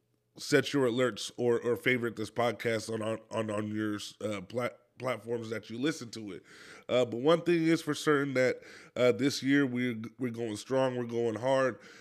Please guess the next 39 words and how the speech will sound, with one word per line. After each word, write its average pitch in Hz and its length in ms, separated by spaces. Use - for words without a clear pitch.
We're 117 100
definitely 135 440
gonna 127 240
keep - 280
up 131 220
the 120 80
motivation. 123 920
And 113 400
you 120 140
know 135 80
what? 135 240
I've 127 200
been 127 120
feeling 135 640
great 123 380
lately. 110 540
Um, 107 360
not 131 260
only 156 300
have 143 160
I 151 80
been 135 180
feeling, 135 560
you 123 140
know, 120 300
this, 117 280
this, 120 340
uh, 101 280
love 135 300
that 127 180
you 123 60
guys 120 220
have 113 120
been 110 120
sh-, - 180
showing 131 420
me, 127 140
but 113 180
also 123 580